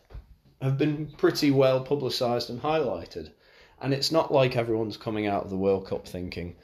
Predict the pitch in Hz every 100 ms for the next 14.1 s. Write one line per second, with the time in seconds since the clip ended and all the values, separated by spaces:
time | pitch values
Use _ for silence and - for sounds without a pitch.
0 | _ - - 90 87 - - - 120 110
1 | 87 85 82 - 78 82 82 - 80 82
2 | 87 95 _ _ _ _ 104 120 110 113
3 | - - 117 110 110 117 - 104 95 101
4 | 98 98 - _ _ _ _ 110 101 -
5 | 143 147 135 160 165 165 160 135 139 123
6 | 143 135 - 123 123 113 113 127 104 104
7 | 101 95 - 107 - 98 95 90 104 95
8 | 92 87 85 - - 82 80 82 - _
9 | _ - _ _ - 95 92 90 87 _
10 | _ _ _ _ _ - 104 107 - 113
11 | 120 123 131 131 123 - 120 - 123 131
12 | 139 120 - - - 101 95 - 92 92
13 | 92 92 87 - 85 - 90 65 87 90